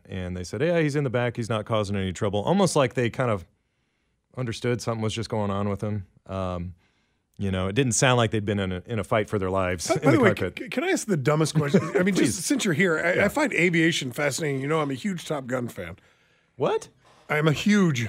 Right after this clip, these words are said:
Speaker 1: Oh, okay.
Speaker 2: huge Top Gun fan. Um, <laughs> what is it about pilots and air traffic controllers? Are you guys trained to remain calm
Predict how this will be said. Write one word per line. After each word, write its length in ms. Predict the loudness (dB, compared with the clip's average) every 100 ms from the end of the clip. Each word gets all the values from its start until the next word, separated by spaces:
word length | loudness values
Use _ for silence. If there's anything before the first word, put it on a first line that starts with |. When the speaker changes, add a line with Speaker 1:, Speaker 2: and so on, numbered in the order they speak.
| -4
Speaker 1:
Oh, 100 | -4
okay. 240 | -4 -6 -14
Speaker 2:
huge 800 | -14 -2 2 4 6 4 2 -4 -6
Top 260 | -4 -4 -2
Gun 200 | -2 -4
fan. 280 | -8 -12 -16 _ _ _ _ _ _
Um, 380 | -2 -2 -2 -10 -10 -8 -8 -12 _
<laughs> 460 | _ _ _ _
what 260 | -2 0 0 0
is 240 | 0 2
it 160 | 0 2
about 460 | 2 4 2 -2
pilots 720 | -2 2 4 4 2 -2 -10 -12 _
and 160 | -6 -2
air 200 | 0 0
traffic 360 | 2 0 0 -4
controllers? 800 | -4 -2 -2 -2 -2 -4 -8 -18 _ _ _ _ _ _ _ _ _ _ _ _ _
Are 80 | 2
you 160 | 4 2
guys 140 | 0
trained 560 | -2 -2 2 4 4 0
to 100 | 0
remain 680 | 0 0 2 2 2 0 -2 -8 _ _
calm 500 | -6 0 2 2 0